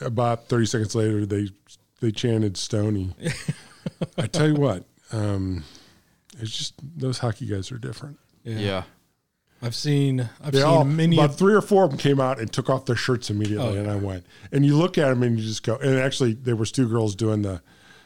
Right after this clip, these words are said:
Speaker 1: doing the commentary, and they, they both, you could hear them sort of gasp, and then you could hear them say, "Wow, you forget 'cause you don't see 'em every day."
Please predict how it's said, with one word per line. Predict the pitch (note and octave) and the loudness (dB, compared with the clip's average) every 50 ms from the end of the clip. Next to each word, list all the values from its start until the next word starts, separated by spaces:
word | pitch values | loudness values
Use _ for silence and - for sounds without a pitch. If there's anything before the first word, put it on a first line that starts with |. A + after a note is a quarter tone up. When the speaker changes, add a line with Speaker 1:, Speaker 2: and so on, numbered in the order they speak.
| _ _ - | _ _ -8
Speaker 1:
doing | - A2 G#2+ G#2 | -4 -2 -2 -2
the | G2 F#2+ F#2+ - | -2 -4 -6 -10
commentary, | - - A2 A2 A2 G#2+ G2+ - A2+ A#2+ A#2 A2+ C#3 C3+ | -6 -4 -2 0 0 0 -2 -2 -4 -8 -8 -8 -10 -8
and | B2+ G#2+ G#2 | -4 -4 -2
they, | G2+ G2+ G2 A#2 _ _ _ _ - | -2 -4 -6 -8 _ _ _ _ -6
they | - G#2+ | -4 -4
both, | G2+ F#2 A2+ A2+ A2 - - - - _ _ E3 - _ _ _ | -2 0 0 -2 -2 -2 -6 -16 -16 _ _ -20 -20 _ _ _
you | - C3 B2 A2+ | -6 -6 -2 -2
could | B2 A2+ | 0 0
hear | B2 D#3 E3 | 2 2 4
them | D#3 E3+ C#3 G#2 G2+ G#2 | 4 2 2 0 -2 -4
sort | - - B2 | -2 -2 -2
of | A#2 F#2+ E2+ F2 | -2 -2 -6 -6
gasp, | - G#2+ G#2+ A2+ B2+ D3+ F3+ - - - _ _ _ _ _ - - - _ _ | -4 -2 0 0 0 -2 -4 -6 -10 -10 _ _ _ _ _ -20 -20 -20 _ _
and | - G#2 G#2 | -8 -4 0
then | A#2 C3 D3 | 2 4 4
you | D3+ D3+ | 2 2
could | - C3+ | 2 0
hear | B2+ C3 C3+ | 2 2 2
them | B2 A2 - | 2 0 0
say, | - A#2 G#2+ G2 F#2 F2 - _ _ _ _ _ _ _ _ _ _ _ _ _ _ _ _ - | -2 -2 -2 -2 -2 -6 -8 _ _ _ _ _ _ _ _ _ _ _ _ _ _ _ _ -4
"Wow, | G#2+ G#2+ G#2 G2 F2+ D#2 - _ - | -2 0 0 0 -2 -4 -8 _ -8
you | A#2 A2 | -8 -6
forget | - - B2 A2 B2 C3+ A#2+ G#2+ G#2+ - _ _ - | -2 -2 -2 2 2 2 2 2 -2 -4 _ _ -8
'cause | - A2 F#2+ G#2+ | -6 -4 -4 -2
you | G#2 | -2
don't | A2 A2+ G#2+ F#2+ - | 0 0 0 -2 -2
see | - C3 B2 | 0 2 2
'em | A#2+ A2+ A2 | 2 2 2
every | A2 A2 A2 A2 | 0 0 0 0
day." | A2 A2+ A2 G#2+ G#2 | 0 2 0 0 -2